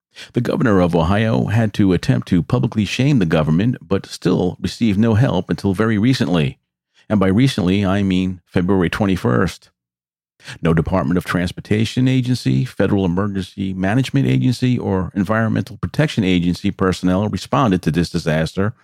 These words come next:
until now, a full eighteen days after the fact. Either this administration is just that inept or something else is going on here.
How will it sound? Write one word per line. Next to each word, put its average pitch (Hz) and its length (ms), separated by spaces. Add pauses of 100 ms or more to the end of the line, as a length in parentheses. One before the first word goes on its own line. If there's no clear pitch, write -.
(240)
until 143 240
now, 156 400 (800)
a - 80
full 107 320
eighteen 113 400
days 113 340
after 80 320
the 71 160
fact. - 500 (680)
Either 151 220
this 139 200
administration 120 640
is 90 140
just 110 260
that 107 160
inept 95 460
or 85 180
something 120 380
else 135 200
is 95 80
going 85 300
on 76 220
here. 69 340